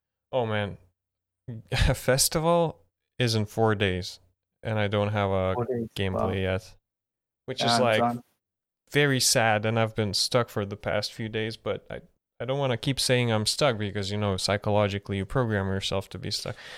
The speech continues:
Speaker 1: But I've been slowly working towards, like, listing out all the resources that I want to have and, uh, all sorts of, uh,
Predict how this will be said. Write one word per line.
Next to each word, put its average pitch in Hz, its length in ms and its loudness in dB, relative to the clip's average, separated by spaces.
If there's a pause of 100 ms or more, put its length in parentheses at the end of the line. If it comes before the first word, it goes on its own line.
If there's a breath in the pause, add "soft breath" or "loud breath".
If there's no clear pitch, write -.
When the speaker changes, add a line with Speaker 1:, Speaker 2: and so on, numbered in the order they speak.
(160 loud breath)
Speaker 1:
But 151 100 2
I've 165 100 2
been 175 120 0
slowly 208 300 2
working 113 340 2
towards, 98 420 -2
like, 92 320 0 (240)
listing 110 360 2
out 101 220 2
all 104 140 2
the 101 120 -4
resources 117 560 -2
that 104 160 -2
I 107 100 0
want 107 420 0
to 104 120 -4
have 104 440 0
and, 95 300 -8
uh, 95 240 -6 (640 soft breath)
all 101 120 -6
sorts 101 340 -6
of, - 260 -8
uh, 92 200 -2